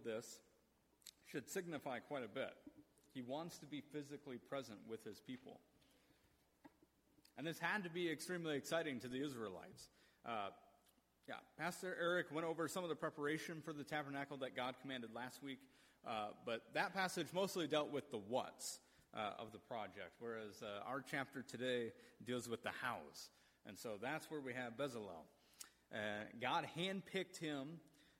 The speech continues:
uh, this man from the tribe of Judah. We don't have the details of God's logic as to why he chose this person, uh, but we do know that God desired no one else for this task.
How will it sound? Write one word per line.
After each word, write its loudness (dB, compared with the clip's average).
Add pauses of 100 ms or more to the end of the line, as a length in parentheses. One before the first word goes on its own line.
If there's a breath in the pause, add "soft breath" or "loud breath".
uh, 2
this -2
man 0
from -6
the -4
tribe 0
of -12
Judah. 0 (520 loud breath)
We -2
don't 2
have 2
the 2
details 0
of -2
God's 2
logic -2
as -8
to 0
why 2
he -6
chose -2
this -8
person, -8 (480 loud breath)
uh, 2 (500)
but 4
we 0
do 0
know 4
that 2
God 0
desired 0
no 0
one 0
else -6
for -8
this -12
task. -12